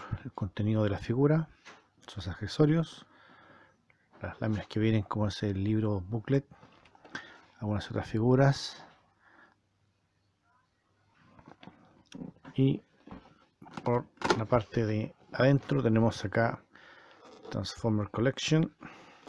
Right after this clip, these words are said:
Ahí tenemos una ilustración de Transformers, hay unos Autobot. Transformer World Card número cinco. Acá tenemos, todo está en japonés.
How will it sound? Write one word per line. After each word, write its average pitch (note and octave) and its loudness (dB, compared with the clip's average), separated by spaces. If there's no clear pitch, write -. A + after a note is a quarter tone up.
Ahí - -20
tenemos A2 0
una A2 0
ilustración G#2 -2
de G#2+ 0
Transformers, D#3+ 2
hay G#2+ -2
unos F2+ -6
Autobot. B2 0
Transformer G#2+ -2
World A2 0
Card A#2 2
número G#2+ -2
cinco. - -8
Acá A2 -4
tenemos, A2 -2
todo A2+ 0
está G#2+ 0
en F2+ -4
japonés. - 0